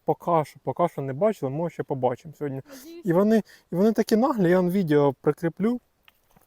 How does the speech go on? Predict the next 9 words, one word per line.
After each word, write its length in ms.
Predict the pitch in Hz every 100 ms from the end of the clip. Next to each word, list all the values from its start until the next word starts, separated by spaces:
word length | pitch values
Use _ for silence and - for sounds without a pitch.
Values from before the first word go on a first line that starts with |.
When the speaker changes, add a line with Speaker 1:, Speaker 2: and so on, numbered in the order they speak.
| _
Speaker 1:
Ідеш, 420 | 208 151 214 226
і 140 | 190 180
вони 380 | 143 165 175 160
просто 420 | - 180 - 170
під 160 | 160
ногами 460 | 151 151 151 143 127
в 80 | -
тебе 340 | 135 131 127 - _ _ _ -
лежать, 600 | 151 151 185 240 -